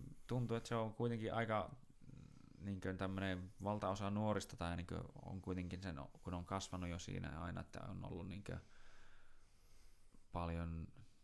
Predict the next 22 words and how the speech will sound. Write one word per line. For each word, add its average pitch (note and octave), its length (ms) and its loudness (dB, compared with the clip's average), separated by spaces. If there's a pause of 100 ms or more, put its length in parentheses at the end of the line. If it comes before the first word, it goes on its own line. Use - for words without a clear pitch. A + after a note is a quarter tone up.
(400)
kaiken E2+ 380 0
näköisiä E2 560 0
ihmisiä, F2 440 0
mutta E2+ 240 -6
kyllä E2+ 220 0
mä F2 180 4
muistan, F2 520 0
niinkö, F2 240 0
että F2 260 -4 (640)
meidänkin F2 460 2
mummo, F2+ 280 2
kun F#2 140 0
se F#2 160 4
ensimmäistä G#2 480 4
kertaa, G2+ 500 4
niinkö, G2+ 360 4 (340)
tuolla G2 320 2
Kemijärvessä, G#2 1000 4
Kemijärvellä, A#2 720 10 (420)
elikkä G#2+ 280 -4
suhteellisen G#2 680 2
Lapissa, G#2+ 540 4